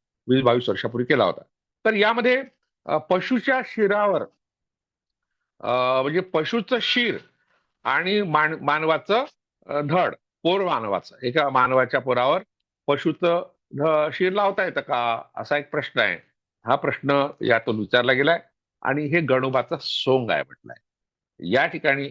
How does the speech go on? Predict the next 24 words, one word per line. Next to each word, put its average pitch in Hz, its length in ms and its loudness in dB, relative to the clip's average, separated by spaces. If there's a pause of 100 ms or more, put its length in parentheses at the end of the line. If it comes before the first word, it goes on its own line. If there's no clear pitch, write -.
एक 135 260 -2
खरा 135 260 2
आशय 107 180 -2
आपल्याला 92 260 -2
सापडतो. 95 640 -2 (340)
सोंग - 580 0
नावाचा 180 320 2
जो 170 140 0
प्रकार 127 320 -2
आहे, 90 280 -4 (500)
कोकणामध्ये, 196 720 2 (360)
अ, 151 340 4
दशावतार 165 800 0
खेळे, 143 500 -2 (440)
अ, 120 240 -2
किंवा 156 260 2
अनेक 190 260 0
प्रकारचे 151 420 -2
कार्यक्रम 135 340 -2
होतात, 127 280 -2
होळीच्या 139 360 2
काळात 123 220 0 (160)
काही 120 120 0
होतात, 110 280 -2